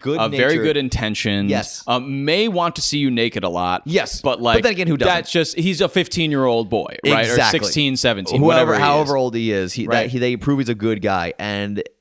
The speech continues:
Speaker 1: his dynamic with Asya really helps that shine,
Speaker 2: Mm-hmm.
Speaker 1: how much he genuinely cares for
Speaker 2: 'Cause
Speaker 1: her.
Speaker 2: it is very, uh, apparent how much he could take advantage of her if he
Speaker 1: Yes.
Speaker 2: wanted to,
Speaker 1: But he doesn't.
Speaker 2: but he doesn't.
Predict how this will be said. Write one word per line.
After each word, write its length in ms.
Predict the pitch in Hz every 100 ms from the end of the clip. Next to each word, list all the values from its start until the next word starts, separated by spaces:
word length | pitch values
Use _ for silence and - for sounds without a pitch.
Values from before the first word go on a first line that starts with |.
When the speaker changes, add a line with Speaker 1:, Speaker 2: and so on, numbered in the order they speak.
| -
Speaker 1:
his 260 | - 139 123
dynamic 480 | 110 107 107 127 131
with 140 | 107 -
Asya 520 | 92 - 120 117 -
really 460 | 110 107 110 107 104
helps 280 | 98 92 -
that 200 | 85 -
shine, 540 | - - 80 69 -
Speaker 2:
Mm-hmm. 320 | 120 113 107 -
Speaker 1:
how 200 | 110 95
much 300 | 92 92 -
he 200 | - 101
genuinely 460 | 107 107 104 92
cares 360 | - - 92 85
for 60 |
Speaker 2:
'Cause 100 | 170
Speaker 1:
her. 60 | 85
Speaker 2:
it 100 | 165
is 180 | 254 185
very, 460 | 113 110 143 156
uh, 120 | - 117
apparent 540 | 101 - 104 98 98
how 160 | - 107
much 280 | 107 104 -
he 140 | 110 98
could 280 | - 101
take 220 | 104 107 107
advantage 460 | 92 85 87 107
of 100 | 123
her 240 | 120 139 131
if 140 | 104
he 80 | 95
Speaker 1:
Yes. 160 | 127
Speaker 2:
wanted 240 | 101 123 135
to, 280 | 175 202 196
Speaker 1:
But 120 | 120
he 60 | 110
doesn't. 240 | 113 82
Speaker 2:
but 100 | 123
he 80 | 104
doesn't. 480 | 90 - - -